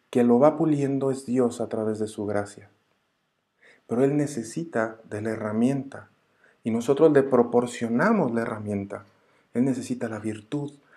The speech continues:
la pureza de corazón, que la pureza es una, una de las virtudes que se permea también a las demás virtudes.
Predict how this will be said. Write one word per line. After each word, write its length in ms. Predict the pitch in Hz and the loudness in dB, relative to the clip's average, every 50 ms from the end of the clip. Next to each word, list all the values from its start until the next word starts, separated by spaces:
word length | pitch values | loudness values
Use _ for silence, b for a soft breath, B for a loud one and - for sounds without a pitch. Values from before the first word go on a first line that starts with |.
| b b | b b
la 160 | - - 110 110 | -6 -6 -6 -4
pureza 360 | 117 113 110 110 110 113 107 | -4 -4 -4 -4 -4 -6 -8
de 120 | 107 104 | -8 -10
corazón, 640 | - 104 101 104 101 - - 135 131 135 135 B B B B B B B | -10 -8 -8 -8 -8 -4 -2 -2 -2 -2 -4 B B B B B B B
que 100 | - 107 | -6 -6
la 140 | 107 107 110 | -6 -4 -4
pureza 400 | 117 120 131 151 151 151 139 123 | 0 2 2 2 2 2 0 -4
es 160 | 123 - - | -4 -4 -6
una, 220 | 160 165 156 131 - - - - | -6 -6 -6 -6 -8 -10 -8 -6
una 180 | 127 139 151 | -4 -2 0
de 80 | 147 131 | 0 0
las 140 | 120 110 110 | 0 -2 -2
virtudes 420 | 113 110 110 - 135 135 143 143 | -4 -6 -4 -2 -2 0 0 -2
que 80 | - 120 | -4 -6
se 140 | - 113 - | -8 -8 -6
permea 440 | - 104 110 107 120 139 160 160 | -4 -4 -4 -2 -2 -2 -2 -2
también 320 | 156 127 123 120 139 147 147 | -2 0 0 0 0 -2 -2
a 60 | 131 | -2
las 160 | 120 113 110 | -4 -4 -4
demás 260 | 113 110 117 123 127 | -6 -4 -4 -4 -4
virtudes. 600 | 123 123 123 123 - - 139 160 - - - - | -4 -6 -10 -8 -8 -6 -6 -4 -4 -6 -8 -12